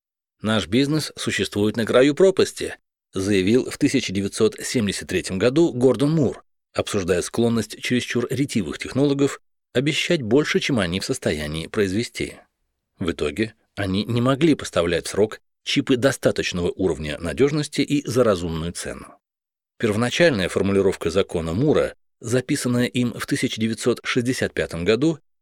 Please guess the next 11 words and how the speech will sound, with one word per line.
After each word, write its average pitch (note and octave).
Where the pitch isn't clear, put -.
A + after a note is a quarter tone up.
предусматривала B2+
не G2
просто -
удвоение B2
сложности E2+
микросхем F#2+
за F#2+
полтора G#2
года, D#2+
аспект -
инноваций, G#2+